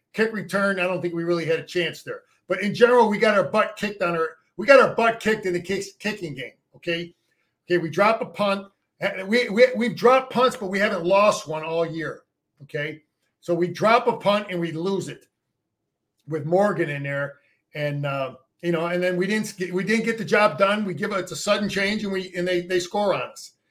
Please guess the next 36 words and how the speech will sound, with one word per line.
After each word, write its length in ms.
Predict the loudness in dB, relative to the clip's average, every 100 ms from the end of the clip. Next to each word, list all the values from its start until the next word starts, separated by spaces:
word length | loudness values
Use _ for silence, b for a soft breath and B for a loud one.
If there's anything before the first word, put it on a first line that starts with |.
| _ _ _ _
Um, 420 | -4 -2 -2 -6 _ _
I, 280 | 0 4 4
I 20 |
thought 220 | 6 8
our 180 | 8 6
punt 400 | 2 2 2 -2
team 380 | -4 -4 -8 -14 _ _ _ _
was 200 | -8 -4
not 240 | -2 -2 0
very 240 | -2 -2
good. 320 | -2 -2 -2 -8 _ _ _
You 60 | 2
know, 320 | 2 2 -8
we 200 | -14 -8
were 140 | -6
punting 300 | 0 0 0
from 200 | 0 2
our 160 | 2 0
forty-yard 720 | 4 6 6 4 2 6 6
line 240 | 6 0 -2
or 100 | -2
twenty, 360 | 0 0 0 -6
you 140 | -6
know, 120 | -4 0
thirty, 340 | 2 2 2
you 100 | -6
know, 140 | -6
and, 220 | -4 -8 -8
and 100 | -2
they're 140 | -2
getting 220 | 0 4
the 80 | 4
ball 300 | 8 8 8
on 120 | 6
the 60 | 2
thirty. 320 | 6 6 6